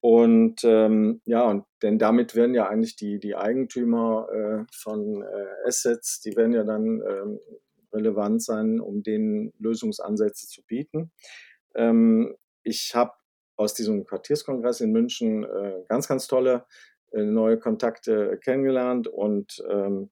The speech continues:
bin seither auch sehr eng mit, mit dem Team Zukunftsquartiere und dem Team Nextland, äh, im Austausch und wir sind auch schon an einem konkreten,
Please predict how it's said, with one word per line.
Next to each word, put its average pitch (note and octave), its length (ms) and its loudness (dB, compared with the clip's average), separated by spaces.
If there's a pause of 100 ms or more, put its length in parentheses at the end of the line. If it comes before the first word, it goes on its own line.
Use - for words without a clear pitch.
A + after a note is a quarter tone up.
bin A#2 420 2 (140)
seither A2 640 2
auch G#2 220 -4
sehr - 360 0
eng A#2+ 240 0
mit, - 400 -4
mit G#2+ 380 -6
dem A2+ 160 -2
Team A#2 260 -2
Zukunftsquartiere B2 1120 -2
und G#2 640 -6
dem G#2 280 -2
Team G#2+ 300 -6
Nextland, A#2+ 840 -4
äh, G#2+ 360 0
im G#2+ 140 -2
Austausch A2+ 720 2
und G#2+ 440 -4 (360)
wir G#2 60 -4
sind B2 120 2
auch B2 100 2
schon A2+ 200 -2
an A2+ 140 4
einem G#2+ 240 0 (100)
konkreten, A#2 680 -4